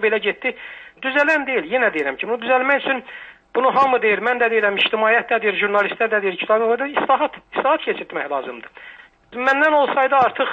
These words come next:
e, vaxtı çatıb bu qeydiyyat və şəxsiyyət vəsiqəsi verilən qurumun daxili işlər orqanlarından alınması vaxtı çatıb. M D B məkanında da bəzi respublikalar artıq bu qurumu daxili işlər orqanlarından çıxardıb. Ədliyyə Nazirliyi sisteminə verən də var, ayrıca bir qurum təşkil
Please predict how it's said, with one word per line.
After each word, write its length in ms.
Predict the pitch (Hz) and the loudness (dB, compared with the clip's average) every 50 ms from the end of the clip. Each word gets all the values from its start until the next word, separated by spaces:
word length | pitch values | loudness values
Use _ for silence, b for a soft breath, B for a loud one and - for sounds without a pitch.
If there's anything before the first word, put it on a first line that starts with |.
| 240 220 | -4 -6
e, 180 | 214 208 202 185 | -6 -6 -2 2
vaxtı 280 | 240 240 - - - - - | 2 2 2 0 -4 -4 -2
çatıb 280 | 262 220 - - 240 - - - | -2 -2 0 -2 -4 -4 -4 -2
bu 100 | 196 180 170 151 - - 165 - _ - 208 | -2 0 0 -2 -6 -10 -16 -18 _ -2 0
qeydiyyat 360 | 214 214 190 220 247 - - 226 | 0 2 2 2 0 0 2 2
və 80 | 220 220 226 214 - _ _ - - - | 2 2 0 -2 -6 _ _ -4 -2 0
şəxsiyyət 380 | 208 185 - - - 226 - 208 | 0 0 0 0 -2 -2 0 0
vəsiqəsi 380 | 196 - - 208 180 - 214 185 | -2 0 0 -2 -2 -2 0 0
verilən 380 | 196 190 185 196 202 202 180 - | 2 2 2 2 0 0 0 0
qurumun 380 | - 190 180 185 196 208 214 220 - - _ - 202 | 0 0 2 2 2 0 0 -2 -6 -12 _ 0 0
daxili 240 | 202 196 202 214 - | 0 2 0 0 0
işlər 200 | - 208 202 196 | 2 2 2 2
orqanlarından 560 | 185 175 180 175 170 170 170 185 196 202 208 - - | 2 0 0 0 0 0 0 0 0 -2 -2 -2 0
alınması 560 | 208 190 185 190 180 180 180 180 - - 202 | 0 2 2 2 2 0 0 -2 -2 -2 0
vaxtı 260 | 180 170 156 - 175 - - | 0 0 0 -2 -4 -6 -4
çatıb. 320 | - 147 - - 139 - - - _ | -4 -6 -4 -6 -8 -8 -10 -6 _
M 160 | - 208 - 214 | 0 0 2 2
D 100 | 208 208 | 2 2
B 40 | 233 240 226 208 | 2 2 2 2
məkanında 420 | - - 196 185 185 185 190 196 185 190 | 0 0 0 0 0 0 0 2 2 2
da 60 | 185 185 180 - | 2 0 0 0
bəzi 240 | - 220 214 196 202 | 0 2 2 2 0
respublikalar 540 | 190 180 - - 226 202 190 - 220 220 208 202 | 0 -2 -2 -2 -4 -2 0 2 2 2 4 2
artıq 200 | 185 - - - - - | 0 0 -4 -6 -4 -4
bu 80 | 226 | -2
qurumu 300 | - 208 196 208 214 233 233 226 B B B B _ | 0 2 2 4 4 2 2 0 B B B B _
daxili 280 | - 214 202 - 240 233 | 0 2 2 2 0 0
işlər 180 | - - 247 233 240 | 0 2 2 2 2
orqanlarından 500 | 214 226 220 220 220 214 202 226 226 220 226 | 2 2 0 2 2 0 2 0 0 -2 -2
çıxardıb. 440 | - - 226 208 202 202 202 156 - - - B B B B B - 202 | -2 0 2 2 2 2 -2 -2 -2 -4 -8 B B B B B -2 -2
Ədliyyə 260 | 202 202 214 233 240 233 | 0 0 0 0 2 2
Nazirliyi 320 | 226 214 190 208 208 - - | 2 2 2 0 -2 -2 -4
sisteminə 320 | - - 208 202 208 214 | -4 -4 -2 0 0 0
verən 260 | 190 185 190 214 220 214 | 0 2 2 0 2 2
də 100 | 214 208 | 2 2
var, 140 | 214 214 202 | 4 4 4
ayrıca 320 | 196 196 196 190 208 220 220 | 4 2 2 0 0 -2 -2
bir 80 | 208 185 | -2 0
qurum 200 | - 196 214 208 | 0 -2 -2 0
təşkil 320 | - 208 196 - - 220 | 0 0 0 0 0 -2